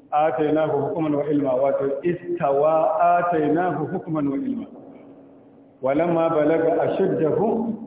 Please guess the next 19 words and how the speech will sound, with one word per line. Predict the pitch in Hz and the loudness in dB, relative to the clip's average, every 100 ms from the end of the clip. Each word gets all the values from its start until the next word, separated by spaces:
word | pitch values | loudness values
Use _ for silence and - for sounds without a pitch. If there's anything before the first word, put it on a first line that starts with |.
| - - - - | -18 -20 -20 -16
wastawa, | 127 147 175 - - 180 143 131 147 147 - - - - _ 139 | -4 -2 -2 -2 -8 -4 -4 -2 -2 -4 -12 -20 -20 -20 _ -8
da | 143 | -2
ya | 147 170 165 | 0 -2 0
kai | 180 175 | -2 0
tsarar | 196 180 180 180 180 185 | 2 4 4 4 2 0
ƙarfinsa | 175 147 175 170 156 | 0 0 -2 0 -2
ya | 156 | -2
shekara | 156 156 156 151 139 | -2 0 0 0 -2
arba'in, | 127 160 156 147 - - - | -2 -2 -2 -4 -10 -20 -12
wastawa | 135 165 185 - - - 151 131 160 165 - - - - | -2 0 0 -4 -8 -4 -2 0 0 0 -6 -12 -16 -8
ya | 135 170 170 - | -2 -2 -4 -10
cika | 143 127 - 175 180 - - - - | -10 -2 -2 -2 -10 -14 -20 -20 -8
ga | 143 | -4
hankali, | 131 185 196 175 156 151 151 - - - | -2 -2 -2 0 0 0 -2 -8 -12 -12
wastawa | 143 170 190 - - 156 156 160 156 165 - 170 | -2 0 0 -4 -2 0 2 0 -2 -8 -12 -4
ya | 147 185 185 | 0 0 0
kammala | 180 156 151 185 170 - - 151 | 0 2 2 2 2 -2 -2 0
wajen | 165 180 180 | 2 2 2
mutum. | 160 - 185 | 0 0 -2